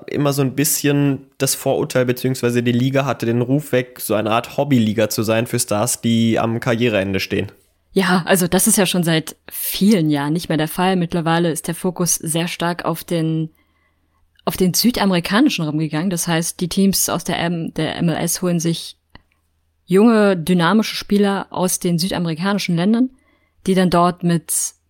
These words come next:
Speaker 2: doch sehr, sehr guten Ergebnissen abschneiden. Und Teams wie beispielsweise Atlanta United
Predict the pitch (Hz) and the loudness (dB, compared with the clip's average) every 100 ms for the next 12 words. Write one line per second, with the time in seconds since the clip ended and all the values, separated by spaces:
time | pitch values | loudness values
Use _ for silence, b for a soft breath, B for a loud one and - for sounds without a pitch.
0 | _ _ _ _ _ - - - - 196 | _ _ _ _ _ -4 -2 -2 2 4
1 | 196 180 175 180 165 147 156 175 170 - | 4 2 0 -2 -2 -2 -2 -2 -2 0
2 | 165 156 - - - 180 180 202 208 b | 2 2 0 -2 -2 -2 0 0 -2 b
3 | b b b b - 170 165 - - 190 | b b b b -2 2 2 2 0 0
4 | 175 180 170 165 175 - 160 160 - 180 | 2 0 2 0 -2 0 0 2 0 2
5 | 175 175 165 165 160 180 202 196 - | 2 2 2 2 2 2 0 -2 -6